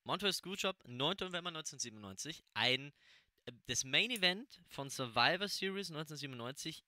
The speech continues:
in Montreal. Ich hab überlegt, in welcher Stadt das stattfand. Ja, natürlich in Montreal, ist ja klar. Final, also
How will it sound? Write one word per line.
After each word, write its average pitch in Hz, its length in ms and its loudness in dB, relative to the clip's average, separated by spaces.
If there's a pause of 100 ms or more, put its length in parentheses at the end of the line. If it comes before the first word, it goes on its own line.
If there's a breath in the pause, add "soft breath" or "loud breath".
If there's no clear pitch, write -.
in 160 680 -4 (420)
Montreal. 95 880 -8
Ich - 160 -14
hab 92 140 -16
überlegt, 95 320 -12
in 95 60 -16
welcher 92 160 -14
Stadt - 260 -8
das - 140 -8
stattfand. - 360 -18
Ja, - 60 -18
natürlich 92 380 -16
in 87 60 -18
Montreal, - 340 -16
ist 87 100 -16
ja 82 60 -8
klar. 78 240 -8 (640 loud breath)
Final, 135 460 6
also 131 240 2